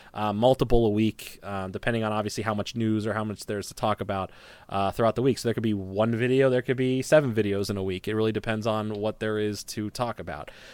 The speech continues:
Uh, and then the more non-Pokemon segments will be on Patreon, again, with a, a myriad of so much other stuff that's gonna be on there,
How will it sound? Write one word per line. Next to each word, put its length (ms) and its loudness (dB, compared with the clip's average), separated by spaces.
Uh, 300 2
and 100 4
then 140 4
the 100 6
more 300 4
non-Pokemon 720 -2
segments 440 -8
will 120 -8
be 300 -8
on 180 -10
Patreon, 600 -6
again, 380 -4
with 180 -6
a, 280 -4
a 60 -6
myriad 720 0
of 200 -8
so 240 0
much 220 0
other 180 -2
stuff 240 -6
that's 140 -10
gonna 160 -8
be 120 -8
on 140 -8
there, 220 -8